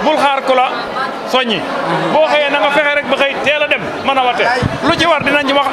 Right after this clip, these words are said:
ak seexloo ñoom mi ngi nii bu ko defee bu ñu amee wata ngeen mën a xëy teel a dem wata ji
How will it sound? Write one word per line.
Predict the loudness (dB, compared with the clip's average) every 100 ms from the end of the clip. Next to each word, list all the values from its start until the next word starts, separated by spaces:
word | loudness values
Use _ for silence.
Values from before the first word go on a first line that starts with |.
| -2
ak | 0
seexloo | 0 2 2
ñoom | 2 2 0 -4 -6 -6 -6 -6 -2
mi | 0
ngi | 2
nii | 2 0 -2 -4 -6 -4 -2
bu | 2
ko | 2
defee | 2 0 0 -2 -8 -8 -8 -8 -2
bu | 0
ñu | 0
amee | 0 0
wata | 0 0 -2 -2 -6 -4 -4 -2
ngeen | 0 2
mën | 2 2
a | 2
xëy | 0 0
teel | 0 0
a | 0
dem | 2 2
wata | 0
ji | -2